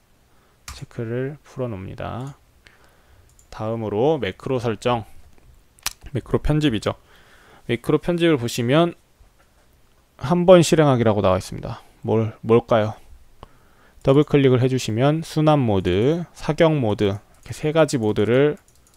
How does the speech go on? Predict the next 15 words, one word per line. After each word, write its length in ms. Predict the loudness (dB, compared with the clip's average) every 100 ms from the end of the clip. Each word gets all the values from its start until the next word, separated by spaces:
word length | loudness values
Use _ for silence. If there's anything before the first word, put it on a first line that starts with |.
| _ _ _ _ _ _
변경할 480 | -8 -4 -2 -2 -4
수가 240 | -4 -2
있습니다. 640 | -2 -4 -12 -12 -14 -16 -20 _ _ _ _ -20 -20 _ -20 _
매크로를 840 | -6 -2 2 2 6 6 6 4 -4 -12
한번 240 | -8 0
만들어 340 | 0 2 0
보도록 380 | 0 0 -2 -2
할게요. 600 | -8 -8 -6 -4 -4 -8 -12 _ _ _ _ _ _
왼쪽에서 880 | -6 -4 0 0 0 2 2 2 -2 -12 _ _ _
마우스 760 | -4 0 0 -2 -4 0 0 -2 -6
누름 380 | -2 -2 -4 -8 _ _ _ _
끌어옵니다. 640 | 0 0 0 -2 -4 -8 -12 _ _ _ _ _ _ _ _ -20 _ _ _ _ _ -20 _ _
마우스 420 | -4 -2 -2 -4 -8
버튼을 480 | -8 -8 -6 -6 -6
클릭하세요. 680 | -4 -2 -2 -6 -6 -8